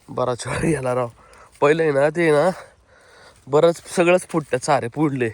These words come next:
नाही का तोंडाला. त्याला पहिला वेळ लागतोय. एकदा लिपलं ना, मग अडचण नाहीये. लिपस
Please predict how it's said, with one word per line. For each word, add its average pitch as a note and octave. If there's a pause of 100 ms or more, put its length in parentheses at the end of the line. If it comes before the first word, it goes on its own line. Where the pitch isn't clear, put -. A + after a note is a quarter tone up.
(140)
नाही D#3
का C#3+
तोंडाला. C3+ (720)
त्याला C#3+
पहिला D3+
वेळ D3+
लागतोय. C#3 (1160)
एकदा D3+
लिपलं G3
ना, F3
मग F#3
अडचण F3+
नाहीये. F3 (760)
लिपस C#3+